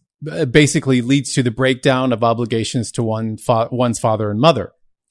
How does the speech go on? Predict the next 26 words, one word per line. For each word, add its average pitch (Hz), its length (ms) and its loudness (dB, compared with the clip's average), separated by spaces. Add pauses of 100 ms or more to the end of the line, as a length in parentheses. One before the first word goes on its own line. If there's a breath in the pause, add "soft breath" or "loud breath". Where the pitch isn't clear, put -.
(460)
This - 200 2
leads 127 300 2
to, 131 320 -2
to - 140 -4
the 120 80 -2
breakdown 113 480 0
of 101 100 -4
relationships." 117 880 -6 (1000)
And 135 160 4
then 139 120 6
back 135 200 2
to 127 80 -4
Michael 120 260 0
Heiser, 139 360 2
he 117 100 -2
says, 113 460 -4 (680 soft breath)
when 127 260 2
Michael 131 320 2
Heiser's 120 380 0
commenting 123 480 0
on 104 180 -6
this, 101 200 -6
he 127 100 -4
says, 123 260 -2
"So 139 160 4
essentially, 127 800 2